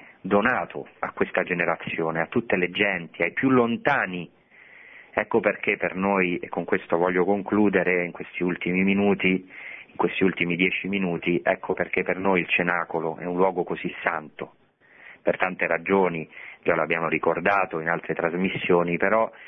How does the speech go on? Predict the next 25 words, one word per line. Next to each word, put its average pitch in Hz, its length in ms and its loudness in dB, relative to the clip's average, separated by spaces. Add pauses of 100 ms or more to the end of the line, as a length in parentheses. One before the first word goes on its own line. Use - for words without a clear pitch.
(120)
il 87 160 -6
cenacolo 101 500 -2
è 87 40 -12
un 87 60 -8
luogo 92 280 2
santo 104 460 -4
perché - 320 -2
è 92 60 0
il 87 160 -4
cuore 127 420 2
della 92 200 0
Chiesa, - 500 -8 (720)
è - 100 -2
il 101 180 -2
cuore 139 420 2
pulsante 135 1040 -2
della 117 240 2
Chiesa, 87 600 -2 (600)
il - 180 -4
Santo 104 320 -2
Cenacolo 98 600 -2
che 87 100 -2
è - 20 2
nel 87 160 -2
Monte 92 340 -2